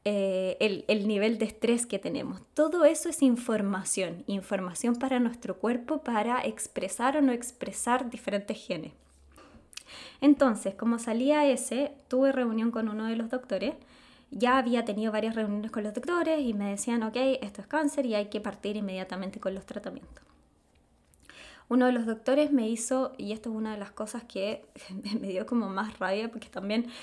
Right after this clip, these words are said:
ya me había hecho esto, y uno de los doctores me dijo, "Bueno, pero tienes que hacerte este examen genético", y yo, "Sí, pero ya me lo hice, te lo muestro". "Ah, pero es que no, porque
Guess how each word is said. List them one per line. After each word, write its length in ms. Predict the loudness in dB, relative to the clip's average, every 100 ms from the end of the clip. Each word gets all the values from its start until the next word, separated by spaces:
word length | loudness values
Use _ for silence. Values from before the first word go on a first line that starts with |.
| -16
ya 200 | -2 2
me 100 | 4
había 300 | 2 0 0
hecho 400 | 0 -4 -6 -6
esto, 500 | -6 -6 -10 -6 -6 -6
y 200 | -6 -2
uno 160 | 0
de 80 | 0
los 120 | -4
doctores 360 | -6 -6 -6 -4
me 80 | -6
dijo, 240 | -8 -6
"Bueno, 200 | -4 -4
pero 140 | -6
tienes 220 | -8 -8 -8
que 80 |
hacerte 320 | -10 -10 -12 -12
este 160 | -12
examen 440 | -14 -6 0 0 0
genético", 520 | -2 -6 -6 -6 -10
y 60 |
yo, 100 | -10 -10
"Sí, 380 | -8 -2 -2 0
pero 140 | 0
ya 160 | 0 -2
me 80 |
lo 100 | 0
hice, 320 | 0 0 0 -6
te 140 | -4
lo 80 | -2
muestro". 400 | 0 -2 -4 -2
"Ah, 180 | 2 2
pero 100 | 0
es 80 | -2
que 140 | -2
no, 240 | 2 2 2
porque 320 | -4 -4 -6